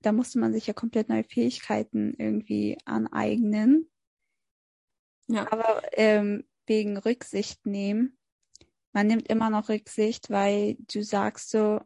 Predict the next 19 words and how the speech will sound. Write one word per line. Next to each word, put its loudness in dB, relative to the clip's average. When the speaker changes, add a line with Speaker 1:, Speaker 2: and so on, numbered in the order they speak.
Speaker 1:
„Okay, 0
ich -4
lass -2
mich -2
impfen, 2
für -2
mich, 0
aber 2
auch 4
für -4
die -2
anderen.“ 0
Speaker 2:
Ja. -20
Speaker 1:
Und 2
es -2
hieß -2
ja 2
so 2
oft, 0